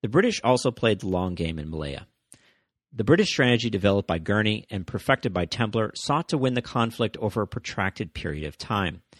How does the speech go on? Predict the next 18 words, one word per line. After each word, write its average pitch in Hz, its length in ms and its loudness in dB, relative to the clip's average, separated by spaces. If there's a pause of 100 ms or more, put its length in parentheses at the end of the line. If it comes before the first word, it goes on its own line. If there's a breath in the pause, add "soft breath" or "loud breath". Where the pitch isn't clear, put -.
(360 loud breath)
in 104 100 -6
contrast 113 580 2
to 98 80 -4
the 92 160 -2
M 90 120 -4
C - 180 -6
P, 131 420 -2 (320 soft breath)
who 131 120 -6
sought 139 300 2
victory 113 400 2
in 101 120 -4
a 92 40 -4
short 107 380 0
two 113 240 0
to 104 80 -2
three 95 300 -4
year 82 200 -4
campaign. 87 720 -6